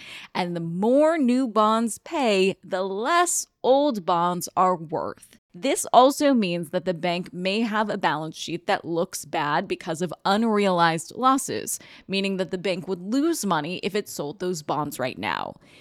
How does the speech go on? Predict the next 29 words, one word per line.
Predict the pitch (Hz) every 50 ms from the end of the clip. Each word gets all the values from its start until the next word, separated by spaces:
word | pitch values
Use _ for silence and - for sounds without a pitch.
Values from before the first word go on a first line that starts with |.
| - _ _
Changing | - - 240 240 254 247 302 285 269
market | 240 220 220 - 269 - -
pressures | - 202 180 170 - 180 185 180 180 -
have | 190 185 170 -
caused | - - 190 175 180 180 160 143 - -
banks | - 165 170 170 175 - - -
to | - - 202
need | 185 180 220 226 240 196
to | - 226
have | 220 214 190 165 160
more | 175 185 185 196 202 254 285
money | 269 233 202 208 220 214
on | - - 190 202
hand, | 180 165 156 151 135 98 135 196 196 - _
so | - - - 190 180
they | 175 185 185
may | 180 185 190 196 220
need | 233 226 208 196 185
to | - 233
sell | 220 - - 107 107 147
their | 170 196 208
bonds | 170 - 113 107 113 135 165 -
before | - 208 208 - - 302 302 269
maturity. | 208 180 - - - 80 78 - - - - - - _ _ _ _
This | - - 185
system | - - 349 339 - - 285 285 269 262 -
is | - 254 208 - -
all | 220 226 240
about | 262 220 226 208 202 202 196 196 -